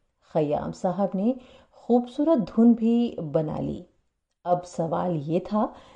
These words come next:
कि ये गजल किस गायक से गवाई जाए। खयाम साहब नहीं चाहते थे कि इसे कोई फिल्मी गायक गाए, क्योंकि फारूक शेख पर तब तक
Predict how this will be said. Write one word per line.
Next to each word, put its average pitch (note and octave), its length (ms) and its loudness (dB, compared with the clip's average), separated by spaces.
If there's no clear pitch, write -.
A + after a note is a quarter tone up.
कि C4 80 2
ये G#3 340 4
गजल A#3+ 380 4
किस C#4+ 240 -4
गायक E3 520 2
से - 200 0
गवाई D#3 400 0
जाए। - 280 -14
खयाम D3+ 360 -2
साहब A3 400 -2
नहीं G#3+ 240 4
चाहते F#3+ 380 0
थे G3+ 300 0
कि G#3 200 -10
इसे F3 280 -2
कोई F#3+ 360 0
फिल्मी A#3 480 4
गायक C3+ 380 -2
गाए, - 280 -4
क्योंकि F3 460 -4
फारूक F3+ 540 4
शेख A3+ 400 2
पर A3+ 160 0
तब F#3+ 380 0
तक F#3 180 0